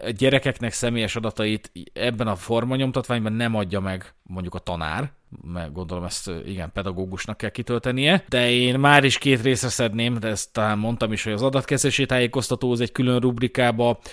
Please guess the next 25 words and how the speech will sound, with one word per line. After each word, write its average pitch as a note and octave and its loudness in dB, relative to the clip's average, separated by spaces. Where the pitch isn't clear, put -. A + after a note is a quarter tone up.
tehát D#3 8
annak E3 12
az D3 6
elolvasását C#3+ 8
igazolja C3 6
valaki B2+ 4
egy A#2 0
külön B2+ 4
rubrikába, A#2+ 2
hogy G#2+ 0
megismertem A#2+ -4
az A2 -6
adatkezelési G#2+ -6
tájékoztatót, C3+ 2
ott - -10
legyen G#2 0
is F2 -6
belinkelve, A#2 0
itt, G2 -8
ha G2 -8
jól G2+ -4
látom, F2+ -4
be F2+ -6
is - -10
van, D#3+ 4